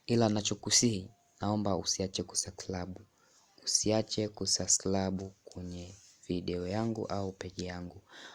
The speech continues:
moja kwa moja ya Don Msafi. Okay, hapa utakuja kwenye more, sawa? Ukija kwenye more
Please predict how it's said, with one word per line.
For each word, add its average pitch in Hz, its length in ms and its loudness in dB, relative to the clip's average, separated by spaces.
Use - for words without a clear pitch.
moja 90 260 -4
kwa 90 140 -8
moja 92 340 -2
ya 87 120 -8
Don 90 300 -6
Msafi. 87 560 -6
Okay, 95 260 -2
hapa 120 240 2
utakuja 110 400 2
kwenye 95 260 -2
more, 98 320 0
sawa? 107 360 -4
Ukija 143 360 4
kwenye 135 240 4
more 123 400 4